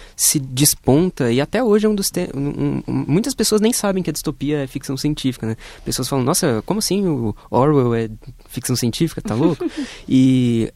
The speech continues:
Speaker 1: ela foi muito interessante como ela foi produzida na União Soviética, porque, é, a União Soviética, em mil novecentos e cinco, mil novecentos e seis, teve muita produção de autores, é, escrevendo,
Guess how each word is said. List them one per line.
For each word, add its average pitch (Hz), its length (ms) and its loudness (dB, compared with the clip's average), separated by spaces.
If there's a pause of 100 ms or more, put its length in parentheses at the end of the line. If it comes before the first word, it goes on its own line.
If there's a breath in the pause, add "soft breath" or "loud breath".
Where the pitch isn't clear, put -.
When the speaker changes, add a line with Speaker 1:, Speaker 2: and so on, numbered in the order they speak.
(120)
Speaker 1:
ela 175 160 2
foi 214 160 2
muito 202 440 2
interessante 175 720 0
como 160 140 0
ela 160 100 -2
foi - 180 -2
produzida 160 540 0
na 151 180 2
União 190 240 4
Soviética, 156 720 -2 (460 loud breath)
porque, 143 640 0 (120)
é, 117 400 0
a 110 60 -2
União 135 180 2
Soviética, 156 460 0
em 160 40 4
mil 180 100 4
novecentos 208 360 0
e 175 40 2
cinco, 175 560 2
mil 156 80 2
novecentos 147 340 -2
e - 40 0
seis, 165 300 2
teve 160 160 -2
muita 202 300 0
produção 175 640 2
de 127 480 2 (280 loud breath)
autores, 156 800 2
é, 127 160 0
escrevendo, 156 840 2